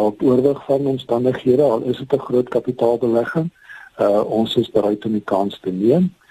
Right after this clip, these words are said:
en, eh, en dit gaan meeste van die kere oor die, oor die entrepreneur. En as ons vertroue in die entrepreneur het, eh, en dit is die regte tipe besigheid vir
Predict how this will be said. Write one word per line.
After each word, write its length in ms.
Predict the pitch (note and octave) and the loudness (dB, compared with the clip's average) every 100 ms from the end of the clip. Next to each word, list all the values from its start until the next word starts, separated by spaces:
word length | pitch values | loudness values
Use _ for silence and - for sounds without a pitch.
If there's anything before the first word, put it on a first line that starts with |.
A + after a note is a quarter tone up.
| - - | -20 -12
en, 320 | - A2 A2 A2 | 0 2 4 4
eh, 340 | G#2+ G#2+ G#2+ - - | 4 2 0 -4 -8
en 240 | G#2 A2+ | -4 0
dit 180 | A#2 A#2+ | 0 -2
gaan 460 | - C3 B2+ A#2 - _ _ _ _ - - | -2 -2 -2 -6 -10 _ _ _ _ -20 -14
meeste 520 | G2+ A#2 C#3 - B2+ | -2 2 2 0 -8
van 140 | A2+ | -6
die 120 | G#2 - | -6 -2
kere 400 | G#2+ G2 G2+ G#2+ | 0 2 2 2
oor 240 | G#2+ G2+ G2 | 2 2 0
die, 360 | F#2+ F#2+ F#2 - - - - | 0 0 0 -6 -20 -18 -2
oor 120 | G2 | 0
die 120 | G#2 | 0
entrepreneur. 840 | G2 G2 - - G2 F#2 F#2+ F2+ F2+ G#2+ | 0 -2 -4 -4 -2 0 2 2 2 2
En 240 | G#2 G#2+ | 4 4
as 180 | G2+ - | 0 0
ons 380 | G#2+ G#2+ - - | 0 0 -4 -4
vertroue 460 | A2 - A#2+ C3 | -2 0 0 2
in 60 | C3 | 0
die 120 | A#2 | -2
entrepreneur 680 | A2 A2 A2+ A2 G2 G#2 G#2+ | -4 -6 -4 -4 0 2 2
het, 220 | G2+ G2+ - _ - - - - | 2 0 -4 _ -20 -20 -20 -4
eh, 340 | G2+ G2 G2+ G#2+ - | 0 2 2 0 0
en 180 | G#2 | 2
dit 180 | G#2 G2+ | 2 0
is 100 | G#2 | -2
die 160 | G#2 F#2+ | 0 2
regte 380 | G#2+ - B2+ - | 2 0 -4 -2
tipe 300 | A2+ - G2 | -4 -2 0
besigheid 580 | G2+ G#2+ A2+ - G2 - | 2 0 -4 -4 -4 -2
vir 120 | G2+ | -6